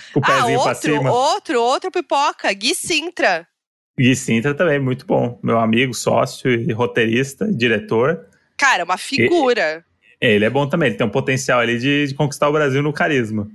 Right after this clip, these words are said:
Speaker 1: É bom.
Speaker 2: É bom?
Speaker 1: O problema dele é que ele ia demorar na base de oito a dez minutos explicando o voto dele.
Speaker 2: Hum, verdade.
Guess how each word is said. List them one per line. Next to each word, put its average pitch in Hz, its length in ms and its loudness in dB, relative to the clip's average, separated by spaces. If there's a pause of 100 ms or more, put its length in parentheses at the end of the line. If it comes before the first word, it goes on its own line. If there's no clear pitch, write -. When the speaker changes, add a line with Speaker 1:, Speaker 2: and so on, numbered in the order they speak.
(100)
Speaker 1:
É 170 120 -2
bom. 131 400 0 (140)
Speaker 2:
É 170 80 -8
bom? 185 160 -2
Speaker 1:
O 302 80 2
problema 131 200 2
dele 135 160 0
é 147 40 -2
que 151 100 -4
ele 151 100 0
ia 151 80 0
demorar 147 380 0
na 143 100 0
base 143 300 -2
de 139 80 -2
oito 180 420 0
a 143 80 2
dez 143 280 -2
minutos 143 240 -2
explicando 139 420 -2
o 123 40 0
voto 127 280 -2
dele. 104 360 0 (1080)
Speaker 2:
Hum, 233 320 0
verdade. 185 640 -2